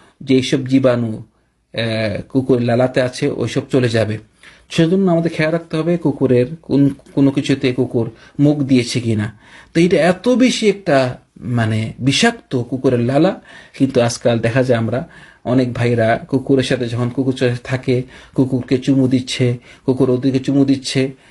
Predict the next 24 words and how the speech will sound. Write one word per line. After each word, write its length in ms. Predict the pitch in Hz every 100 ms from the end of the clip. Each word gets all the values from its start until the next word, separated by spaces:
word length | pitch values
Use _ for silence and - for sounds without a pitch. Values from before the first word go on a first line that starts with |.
| _ _
কত 180 | 156 160
যে 180 | 175 185
বিষাক্ত 520 | 156 160 226 226 -
একটি, 460 | 170 160 - 147 131
মানে, 200 | 120 123
কুকুর 540 | - 196 196 214 202
যেখানে 540 | 165 180 208 214 170 110 - _ _ -
মুখ 360 | 165 220 254
দিলে, 420 | 208 165 151 117 104 - _ _ _ _ _ _ _
মানে, 260 | 143 135 135
এটা 320 | 135 151 165
এমন 340 | 156 180 269 269
বিষাক্ত, 440 | 214 220 202 -
সাতবার 540 | 185 160 208 214 285
ধুতে 240 | 277 233 233
হবে, 280 | 220 202 196
একবার 360 | 190 185 196
ধুতে 240 | 202 214 214
হবে, 300 | 214 214 208
আহ, 1300 | - - - - - - 147 151 120 107 80 69 - -
ইয়া 280 | 147 175 208
দিয়ে, 440 | 185 175 143 - - - - - -
বালু 260 | 185 254
দিয়ে। 280 | 196 143 120